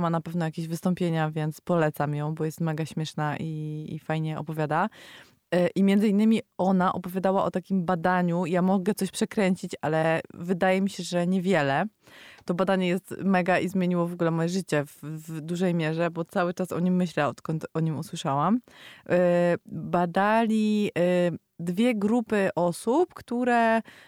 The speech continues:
w-, według jakiegoś klucza, e, zostały ocenione jako osoby, które mają bardzo dużo stresu w pracy.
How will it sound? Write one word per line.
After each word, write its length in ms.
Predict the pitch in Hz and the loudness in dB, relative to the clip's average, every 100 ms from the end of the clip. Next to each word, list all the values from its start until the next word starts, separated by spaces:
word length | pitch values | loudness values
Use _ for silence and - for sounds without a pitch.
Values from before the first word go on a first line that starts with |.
| _ - 190 196 190 190 190 185 - - - - | _ -2 2 4 4 4 2 0 -4 -18 -20 -20
w-, 440 | 139 185 170 - | -10 -10 -8 -4
według 320 | 185 208 226 180 | 0 2 0 -2
jakiegoś 360 | 170 175 180 | -6 -4 -6
klucza, 500 | - 208 214 202 269 403 | -2 0 2 2 2 4
e, 600 | 359 - 247 247 247 226 | 2 2 2 2 0 0
zostały 340 | 208 220 240 240 | -2 0 2 2
ocenione 400 | 214 214 226 240 | 0 0 0 2
jako 180 | 220 - | 0 -2
osoby, 280 | 208 208 220 | -2 -2 -2
które 220 | - 196 | -2 0
mają 240 | 196 196 | 2 2
bardzo 280 | 185 214 208 | 2 0 0
dużo 280 | 190 208 202 | -2 -2 -2
stresu 360 | - 190 185 | -2 -4 -4
w 80 | - | -6
pracy. 360 | - 151 143 | -2 0 -2